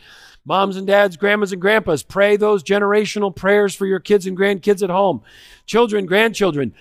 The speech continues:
pray for your mom. Pray for your dad. Pray for your grandma. Pray for your grandfather. All right, let's read this scripture together.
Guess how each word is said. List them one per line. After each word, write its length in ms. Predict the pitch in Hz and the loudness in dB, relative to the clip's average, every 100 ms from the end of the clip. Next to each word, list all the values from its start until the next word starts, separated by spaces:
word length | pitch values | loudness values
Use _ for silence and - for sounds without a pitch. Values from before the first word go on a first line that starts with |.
| - | -20
pray 260 | - 208 233 | -8 0 0
for 160 | - 226 | 0 -6
your 120 | 214 | -2
mom. 480 | 214 233 214 147 101 _ _ _ _ | 0 2 0 -4 -14 _ _ _ _
Pray 260 | - 208 | -2 0
for 140 | 220 226 | 0 -4
your 100 | 214 | -6
dad. 480 | 202 208 190 139 117 | -2 0 0 -2 -2
Pray 220 | 180 202 | -2 0
for 120 | - | -2
your 120 | 208 | -6
grandma. 400 | 196 202 180 156 - _ _ _ | -2 0 0 -2 -6 _ _ _
Pray 380 | - 190 180 165 _ _ | -2 0 2 -2 _ _
for 120 | - | -8
your 140 | 170 170 | -6 -4
grandfather. 680 | 156 151 139 139 110 98 _ _ _ _ _ - _ _ 156 | -2 -2 -2 -2 -4 -6 _ _ _ _ _ -20 _ _ -4
All 80 | |
right, 260 | 180 180 147 _ _ _ | 0 0 -2 _ _ _
let's 420 | - 165 220 - 180 | -4 0 0 -2 -8
read 640 | 175 196 202 226 233 - _ | -4 -2 0 -2 -4 -10 _
this 500 | 151 196 - - - | 0 0 0 -8 -12
scripture 600 | - - 208 - - 196 | -14 -4 -4 -2 -2 -2
together. 640 | - 160 135 180 220 277 | -2 -6 0 2 2 -2